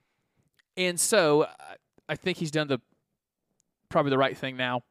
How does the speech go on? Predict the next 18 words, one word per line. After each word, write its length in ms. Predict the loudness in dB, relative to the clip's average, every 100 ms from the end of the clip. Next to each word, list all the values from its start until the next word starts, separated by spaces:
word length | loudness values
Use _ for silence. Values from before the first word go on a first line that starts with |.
| _ _ _ _ _ _ _ _ _ _ _ _ -20 -20 _ 4
There 160 | 8
is 180 | 10 8
nothing 760 | 2 2 2 2 -2 -4 -10 -12 _ _
the 160 | -2 -2
American 540 | 0 0 0 0 -4
right 360 | -4 -2 -4 -6 -18
hates 420 | -14 -14 -12 -10
more 400 | -2 0 0 -4 _ _ _ _ _ -14
than 160 | -8 -4
the 100 | -2
American 520 | 2 2 0 -6 -10
media. 420 | -10 -10 -10 -12 _ _ _ _ _ -8
E-, 160 | -6 -6
like, 200 | -6 0
listen, 200 | 0 2
I 60 | 2
mean 160 | 2
that. 180 | -2 -12